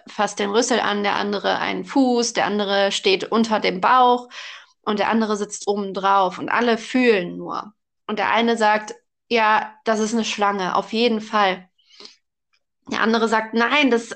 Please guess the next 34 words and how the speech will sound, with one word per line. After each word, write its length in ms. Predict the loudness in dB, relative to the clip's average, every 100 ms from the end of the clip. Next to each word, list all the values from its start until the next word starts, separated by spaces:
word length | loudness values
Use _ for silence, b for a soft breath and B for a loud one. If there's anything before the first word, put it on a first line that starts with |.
| -8 -2
Ding 200 | 2 2
hat 220 | 2 -2
riesen 420 | 0 2 4 2 0
Füße, 580 | -2 0 2 2 -2
das 200 | -2 -2
muss 200 | 0 -2
irgendwas 400 | 0 0 0 -2
Großes 500 | -2 0 0 -2 -8
sein.“ 340 | -2 -2 -2 -8 B B B B
Dann 220 | 0 4
wiederum 320 | 4 4 4 2
sagt 200 | 0 0
der 100 | 0
andere, 240 | 0 0
„Ja, 320 | 0 0 -2 -4 -4
ganz, 340 | 0 0 -2
äh, 340 | -2 0 0 0
weiche 640 | 0 0 -2 0 0 2
Haut.“ 420 | 4 4 2 -2 -4
Und 380 | -2 -2 -4 -4
der 160 | -4 -2
andere 400 | -2 2 0 2
sagt, 300 | 0 -2 0
„Ja, 160 | 0
das 160 | 0 -4
sind 160 | -6
so 180 | -4 -4
Borsten.“ 720 | 2 2 2 -2 -8 -8 -8 B B B B _ _ _
Und 300 | 0 0 0
ja, 180 | 0 2
wer 120 | 0 -2
hat 120 | -6
jetzt 180 | -8 -6
recht? 300 | -8 -10